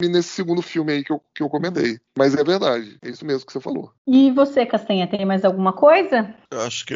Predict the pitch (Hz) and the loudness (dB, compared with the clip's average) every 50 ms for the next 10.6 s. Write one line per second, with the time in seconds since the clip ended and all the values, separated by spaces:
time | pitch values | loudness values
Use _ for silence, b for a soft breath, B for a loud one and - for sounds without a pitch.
0 | 120 113 104 90 92 - - - 120 120 117 107 104 110 113 120 127 131 131 127 | -2 0 0 -2 -2 -2 -2 0 2 2 2 2 0 -2 -2 -2 -2 -4 -4 -4
1 | 113 107 107 113 123 117 104 110 107 107 107 107 - - 104 101 95 95 - - | -4 -2 0 0 -2 -2 -2 -4 -4 -4 -4 -6 -8 -8 -12 -12 -12 -12 -12 -10
2 | 98 98 98 92 87 87 - - - 92 90 90 87 - - 87 82 82 - - | -8 -8 -8 -8 -10 -10 -12 -10 -8 -4 -4 -4 -4 -4 -4 -4 -4 -4 -6 -10
3 | - 87 87 78 - 98 90 90 87 76 87 87 85 85 80 78 - - - - | -20 -20 -18 -12 -8 -6 -6 -6 -6 -10 -12 -12 -12 -12 -14 -16 -18 -20 -16 -14
4 | 85 85 - - 82 82 85 87 73 78 87 85 87 90 - 123 131 _ - - | -14 -10 -8 -6 -6 -6 -6 -8 -10 -10 -8 -6 -6 -6 -6 -8 -14 _ -18 -18
5 | 135 _ - 107 107 104 104 110 107 98 104 101 101 98 95 - - - 95 92 | -16 _ -8 -6 -4 -2 -2 -2 -4 -4 -6 -8 -8 -10 -10 -10 -8 -6 -6 -6
6 | 92 87 87 90 90 _ - 82 73 - - 90 80 - - - 90 92 95 92 | -6 -6 -8 -10 -12 _ -16 -18 -16 -14 -14 -14 -16 -14 -10 -4 -4 -2 -2 -4
7 | - _ - - _ - - - - - - - 76 85 - - - 82 80 85 | -6 _ -20 -20 _ -18 -16 -14 -14 -14 -12 -12 -12 -12 -12 -12 -12 -12 -10 -10
8 | 87 85 80 82 80 78 - - - 73 - 92 - 50 52 58 - - - - | -12 -12 -12 -14 -14 -16 -14 -14 -14 -14 -12 -12 -10 -10 -8 -8 -8 -10 -10 -12
9 | - - - - - - - - _ _ _ - - 101 95 92 90 92 92 87 | -12 -14 -14 -14 -16 -18 -20 -20 _ _ _ -8 -6 -4 -4 -4 -4 -6 -8 -8
10 | - - 90 85 87 85 85 87 90 104 113 127 | -6 -6 -6 -4 -2 -2 0 0 0 0 -2 -2